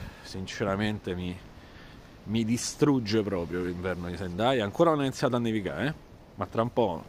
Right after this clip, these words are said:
questione veramente di, di minuti, <laughs> guarda, praticamente. Ciao Giannis.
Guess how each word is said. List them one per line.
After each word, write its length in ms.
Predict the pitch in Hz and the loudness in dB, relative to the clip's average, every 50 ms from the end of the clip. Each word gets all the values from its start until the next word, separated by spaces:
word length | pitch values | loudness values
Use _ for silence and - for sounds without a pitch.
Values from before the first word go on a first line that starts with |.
| - - - - - - | -14 -14 -14 -14 -12 -8
questione 460 | - 95 - - - 95 90 90 92 | -6 -6 -4 -4 -2 0 0 0 0
veramente 420 | 87 85 87 92 95 90 - 92 82 | -2 -2 -2 -4 -4 -6 -6 -4 -4
di, 240 | 85 82 82 80 - - - - - - - - - - - - - - - - - - - - - - - - | -4 -4 -4 -6 -8 -12 -16 -20 -18 -18 -18 -20 -20 -20 -20 -20 -20 -20 -20 -20 -20 -20 -20 -20 -20 -20 -20 -16
di 140 | - 85 87 | -12 -10 -8
minuti, 500 | 82 85 87 82 87 87 87 78 - 82 | -6 -6 -6 -4 -4 -4 -6 -6 -6 -8
<laughs> 0 | |
guarda, 540 | 80 76 76 - - - - - - - 113 | -6 -4 -4 -4 -2 -2 -2 -2 -2 -2 -2
praticamente. 840 | 107 - - 95 - - - - 87 85 87 80 - 82 - - - - - - - - - - - - - - - - - - - - - - - - - - - | -2 -2 -2 -4 -4 -6 -10 -8 -6 -6 -6 -6 -8 -10 -14 -16 -20 -20 -20 -20 -20 -20 -20 -20 -20 -18 -18 -18 -20 -20 -20 -20 -20 -20 -20 -20 -20 -20 -20 -20 -18
Ciao 300 | - - - 110 101 95 | -10 -4 -2 0 0 0
Giannis. 800 | 90 101 107 107 104 104 98 95 - - - - - - - | 0 0 2 2 2 0 0 -2 -2 -4 -4 -4 -4 -6 -6